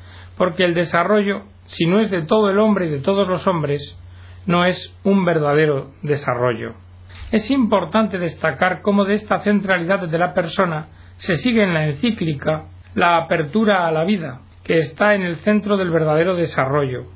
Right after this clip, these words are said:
como también la exigencia de que los estados provean políticas que promuevan la centralidad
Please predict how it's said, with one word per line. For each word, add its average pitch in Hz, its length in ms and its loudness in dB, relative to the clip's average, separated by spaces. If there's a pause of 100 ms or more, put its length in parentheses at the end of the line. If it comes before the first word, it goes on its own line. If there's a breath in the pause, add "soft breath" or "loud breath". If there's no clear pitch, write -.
(140)
como 240 260 2
también 160 540 0 (280)
la 170 160 4
exigencia 208 720 0
de 190 160 -4
que 170 60 -6
los 156 160 -2
estados 202 460 0
provean 190 460 2
políticas 180 640 0
que 214 120 2
promuevan 165 520 0
la 139 140 0
centralidad 175 800 0